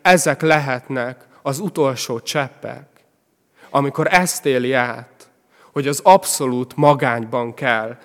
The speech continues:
szenvednie. Jézus kiissza ezeket a cseppeket, és ezért tapasztalja meg annak a szorongását, hogy Isten nélkül van, hogy ő is elszakadt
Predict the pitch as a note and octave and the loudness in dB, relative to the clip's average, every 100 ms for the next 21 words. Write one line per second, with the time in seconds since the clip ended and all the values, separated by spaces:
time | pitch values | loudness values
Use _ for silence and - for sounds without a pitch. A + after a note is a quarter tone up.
0 | _ - - D3+ B2+ A#2 A2+ A#2+ A#2 B2 | _ -8 -4 -2 -2 -4 -6 -6 -8 -10
1 | C#3+ _ _ _ _ _ _ _ _ _ | -16 _ _ _ _ _ _ _ _ _
2 | _ _ _ _ - - D#3+ F#3+ D#3 D3+ | _ _ _ _ -20 0 6 8 6 0
3 | - - A3 F3 C#3+ - D3 D#3 C#3 C3+ | -6 -2 2 2 0 -2 0 0 -2 -6
4 | C3+ - B2 - D#3+ - B2+ B2 C3+ B2+ | -8 -8 -10 -2 -2 -2 -10 -10 -10 -10
5 | C#3 _ _ _ _ _ - C#3 - F#3+ | -12 _ _ _ _ _ -10 -8 2 4
6 | G3+ E3+ C#3+ - F3+ D#3+ C#3 - C#3 C3+ | 4 2 0 0 0 0 -2 -2 -2 0
7 | C3+ D3+ C#3+ D#3+ D#3 C#3 B2+ - F3 D3 | 0 0 2 4 4 0 -6 -2 0 2
8 | B2 B2 B2 B2+ C#3 C3 C3+ B2+ - _ | 0 0 -2 -2 -6 -6 -8 -10 -16 _
9 | - F#3+ - C#3+ B2+ C3+ C3 B2+ - A#2+ | -4 -2 -2 -2 0 0 0 -2 -4 -4
10 | A#2+ C3 A#2+ A2+ C3+ _ _ _ _ _ | -2 0 0 -2 -10 _ _ _ _ _
11 | - - D3 C#3+ G3+ G3+ D#3 - - D#3+ | -20 -2 -2 4 6 8 6 2 4 6
12 | D3 - B2+ - A#2 A2+ - - - | 4 2 -2 -2 -2 -2 -6 -20 -20